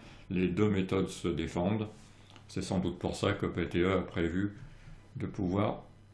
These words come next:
afficher d'une façon et d'une autre. Mon projet commence donc à s'étoffer, hein, il y a plein de paramètres. J'oublie pas de le sauvegarder, hein,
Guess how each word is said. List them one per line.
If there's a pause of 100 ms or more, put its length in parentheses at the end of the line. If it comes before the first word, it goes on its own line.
(320)
afficher
d'une
façon
et
d'une
autre. (4000)
Mon
projet
commence
donc
à
s'étoffer, (420)
hein, (1080)
il
y
a
plein
de
paramètres. (360)
J'oublie
pas
de
le
sauvegarder,
hein,